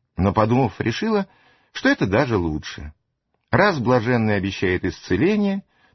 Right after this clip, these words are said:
то так, наверное, и будет. Встали рано, и жена собрала мне в дорогу вещи и продукты. Увидев меня, загруженного сумками, Гришка почесал затылок.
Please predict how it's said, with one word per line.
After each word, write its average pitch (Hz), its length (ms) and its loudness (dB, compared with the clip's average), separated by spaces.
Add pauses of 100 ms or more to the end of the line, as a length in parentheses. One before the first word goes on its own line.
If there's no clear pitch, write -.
(120)
то 156 120 2
так, 269 400 -2
наверное, 139 640 0 (120)
и 92 120 -2
будет. 73 400 -8 (1080)
Встали 104 360 2
рано, 170 480 0 (280)
и 143 140 4
жена 220 320 2
собрала 139 440 0
мне 135 160 0
в 92 60 -4
дорогу 190 340 -2
вещи 143 460 -2
и 135 80 0
продукты. 73 680 -6 (840)
Увидев 208 540 2
меня, 107 480 0 (380)
загруженного 147 760 2
сумками, 226 540 0
Гришка 180 680 -2 (120)
почесал 117 540 0
затылок. 73 520 -4